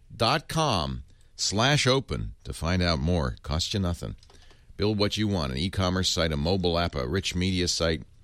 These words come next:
test or dev and de-, dev development en-, uh, environments, SharePoint deployments, SaaS applications, corporate websites, enterprise applications,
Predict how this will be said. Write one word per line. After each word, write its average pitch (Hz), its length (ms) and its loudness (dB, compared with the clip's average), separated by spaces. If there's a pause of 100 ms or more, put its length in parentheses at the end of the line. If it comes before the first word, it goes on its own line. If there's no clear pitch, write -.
(360)
test - 340 2
or 76 80 0
dev 92 460 2
and 82 180 -2
de-, 82 140 -4
dev 95 260 0
development 95 500 -2 (240)
en-, 71 80 -4
uh, 65 40 -4
environments, 90 800 0 (520)
SharePoint 113 680 2
deployments, 101 500 2
SaaS 104 520 0
applications, 95 760 0
corporate - 420 -2
websites, 92 420 0
enterprise 87 460 0
applications, 80 680 -4